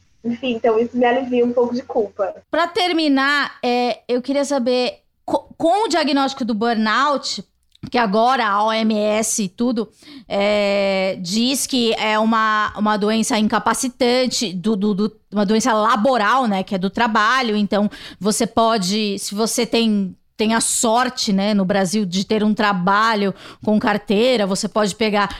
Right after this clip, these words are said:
Speaker 2: afastamento com todos os direitos, et cetera, et cetera, e renovar a sua, como chama? Sua lic-, não é licença, seu atestado por, pelo tempo
Speaker 1: É
Speaker 2: necessário.
Speaker 1: o... é tipo uma dispensa, né?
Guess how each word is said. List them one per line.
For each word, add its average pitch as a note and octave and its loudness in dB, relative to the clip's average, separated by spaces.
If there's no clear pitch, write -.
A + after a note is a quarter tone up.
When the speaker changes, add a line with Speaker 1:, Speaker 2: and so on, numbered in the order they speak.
Speaker 2:
afastamento G#3+ 2
com G#3 0
todos G#3 0
os A3+ 0
direitos, A#3 0
et F#3+ -2
cetera, G3 -2
et G3 -8
cetera, G#3 -2
e F#3+ -2
renovar A3 0
a G#3 -2
sua, F#3+ -2
como G3+ 0
chama? G3+ 0
Sua A3+ 0
lic-, G3 -4
não A#3 -2
é C#4+ 0
licença, A3 -2
seu A3+ 2
atestado A3+ 0
por, A3+ -4
pelo A3 -2
tempo A#3 -4
Speaker 1:
É A#3+ 0
Speaker 2:
necessário. A#3+ 4
Speaker 1:
o... A3 2
é C4+ 2
tipo E4+ -6
uma G4 2
dispensa, C4+ 0
né? G#3 2